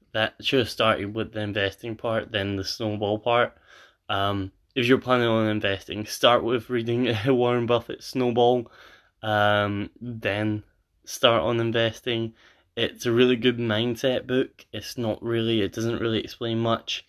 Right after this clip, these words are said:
um, in the terms of, like, literally getting into it, but realistically,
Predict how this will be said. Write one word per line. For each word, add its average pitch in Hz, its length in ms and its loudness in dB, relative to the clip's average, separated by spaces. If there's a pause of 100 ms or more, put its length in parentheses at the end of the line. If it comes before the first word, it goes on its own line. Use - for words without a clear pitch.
(520)
um, 98 640 -2
in 107 200 -2
the 101 100 -4
terms 104 400 -6
of, 98 140 -4
like, 101 180 -6
literally 110 560 -4
getting 107 280 -6
into 120 280 -2
it, 143 240 2
but 104 380 -8
realistically, 123 1120 -2